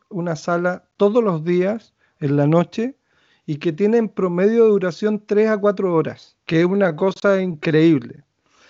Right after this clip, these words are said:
Pero lo que más increíble, y creo que es un buen mensaje a los directores generales, ejecutivos, es que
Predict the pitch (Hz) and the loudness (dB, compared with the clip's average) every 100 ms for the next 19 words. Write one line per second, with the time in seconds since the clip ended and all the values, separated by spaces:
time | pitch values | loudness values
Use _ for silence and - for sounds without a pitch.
0 | _ _ 185 196 190 170 190 220 247 254 | _ _ 0 2 2 0 0 0 0 -2
1 | 247 226 220 220 240 180 190 208 170 - | -2 0 0 2 -2 -4 -8 -8 -10 0
2 | 196 196 202 208 180 196 214 208 208 214 | 2 2 2 0 0 -2 -2 -4 -4 -6
3 | 208 220 202 175 156 160 156 - 175 185 | -2 -2 -2 -2 -4 -4 -6 -6 -4 -4
4 | 180 156 151 175 180 156 151 143 143 151 | -4 -4 0 0 0 -2 -4 -4 -2 2
5 | 175 196 233 _ _ - - - - 180 | 2 2 -2 _ _ -20 -20 -12 -4 -4
6 | - 208 196 - | 2 4 4 0